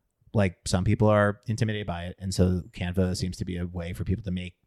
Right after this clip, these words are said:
things for Instagram posts and for brands to make,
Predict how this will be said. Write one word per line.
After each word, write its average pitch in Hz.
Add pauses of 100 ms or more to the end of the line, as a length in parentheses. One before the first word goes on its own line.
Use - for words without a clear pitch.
(580)
things 85
for 90
Instagram 87
posts -
and 82
for 87
brands 85
to 90
make, 82